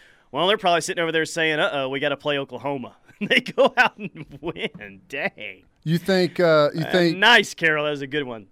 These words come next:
Speaker 2: you think at the same exact time in Tuscaloosa,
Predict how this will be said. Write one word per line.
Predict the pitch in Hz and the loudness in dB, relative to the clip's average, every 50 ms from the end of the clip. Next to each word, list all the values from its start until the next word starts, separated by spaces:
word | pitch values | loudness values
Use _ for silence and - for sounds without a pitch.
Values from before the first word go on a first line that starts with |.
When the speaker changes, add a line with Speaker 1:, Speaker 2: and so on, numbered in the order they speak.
| - | -4
Speaker 2:
you | 175 160 | -4 -4
think | 143 - 196 185 - 180 | 0 2 0 2 2 0
at | 175 - | 0 0
the | 151 147 | 0 -4
same | - - - 170 160 170 170 175 | -2 2 2 4 4 4 4 2
exact | 156 127 117 123 160 156 151 - - - | 0 0 0 2 4 4 4 2 -2 -4
time | 156 147 147 151 156 156 156 156 160 160 165 _ _ _ _ _ _ _ _ _ _ _ _ _ _ - | -2 -2 0 0 0 0 0 -2 -2 -6 -10 _ _ _ _ _ _ _ _ _ _ _ _ _ _ -2
in | 147 143 139 | 0 0 2
Tuscaloosa, | - 160 156 151 - - 185 147 139 143 147 143 139 - 165 151 147 147 147 143 139 | 2 2 2 2 2 0 0 2 2 4 2 2 0 0 0 2 2 2 2 0 -2